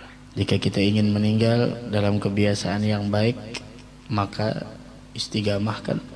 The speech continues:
tekuni perbuatan tersebut agar kita wafat dalam keadaan baik. Ada lagi yang meninggal dunia, Masya Allah, dalam keadaan cari nafkah.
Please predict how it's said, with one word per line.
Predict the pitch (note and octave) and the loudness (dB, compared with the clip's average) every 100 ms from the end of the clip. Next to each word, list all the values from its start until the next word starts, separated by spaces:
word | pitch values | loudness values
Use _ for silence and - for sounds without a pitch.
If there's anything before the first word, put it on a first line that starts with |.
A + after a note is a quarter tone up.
| - - - - - - - - | -16 -18 -20 -20 -20 -20 -12 -6
tekuni | A#2 A#2+ A#2+ C#3+ B2+ | -2 2 4 4 2
perbuatan | G#2+ G2+ G#2+ G#2 - G#2 | 0 0 2 2 0 -2
tersebut | G#2 G2+ - A#2 - - | -2 -4 0 0 0 -2
agar | G#2 G#2+ G#2 | -2 -2 -2
kita | G#2 A2 | -4 -2
wafat | G#2 G2+ - B2+ | 0 -2 -2 -4
dalam | A2 G#2 G#2 | -2 -4 -4
keadaan | A2 A2 A2 G2+ A2 | -6 -6 -4 -4 -4
baik. | - - - - - - - - - - - - - - - - - - - - - - - - - - - - | -4 -4 -6 -12 -14 -20 -20 -20 -20 -20 -20 -20 -20 -20 -20 -20 -20 -20 -20 -20 -20 -20 -20 -20 -20 -20 -20 -12
Ada | G2+ G#2 | -6 0
lagi | G#2+ G#2+ A#2 | 2 4 4
yang | A2 | 4
meninggal | A2 A2 A2 A2 G#2+ | 4 4 4 4 4
dunia, | A2+ A#2+ A2+ | 4 4 4
Masya | G#2+ G#2+ G2+ G#2+ | 2 0 0 -2
Allah, | G#2+ G#2 F#2 E2 C2+ C2+ C2 - - - - - - - - - - | 0 -2 -2 -2 -4 -6 -6 -8 -12 -14 -18 -20 -20 -20 -20 -18 -6
dalam | G#2+ G#2 G#2+ | 0 2 2
keadaan | G#2 G#2 G#2 G#2+ A2 A2 | 0 0 0 0 -2 -2
cari | A2 A2+ | 0 2
nafkah. | A#2+ - - A#2+ - - | 0 -2 -2 -2 -2 -10